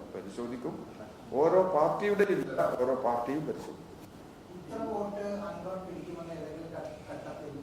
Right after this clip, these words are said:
Speaker 2: എൽ ഡി എഫ് കരുതിയിരുന്നു?
Speaker 1: അല്ല, ഈ അൻവറിന്റെ വോട്ടല്ല ഞങ്ങൾ പ്രധാനമായിട്ട്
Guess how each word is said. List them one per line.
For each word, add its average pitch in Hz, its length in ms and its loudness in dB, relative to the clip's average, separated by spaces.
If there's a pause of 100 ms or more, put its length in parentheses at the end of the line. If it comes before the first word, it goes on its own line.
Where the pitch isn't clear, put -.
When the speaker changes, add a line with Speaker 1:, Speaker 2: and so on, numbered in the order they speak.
(280)
Speaker 2:
എൽ 143 120 -12
ഡി 147 140 -10
എഫ് 147 180 -10
കരുതിയിരുന്നു? 135 580 -10 (560)
Speaker 1:
അല്ല, 131 120 2 (180)
ഈ 113 40 0 (300)
അൻവറിന്റെ 170 580 4
വോട്ടല്ല 185 480 6 (140)
ഞങ്ങൾ 175 260 4
പ്രധാനമായിട്ട് 131 540 2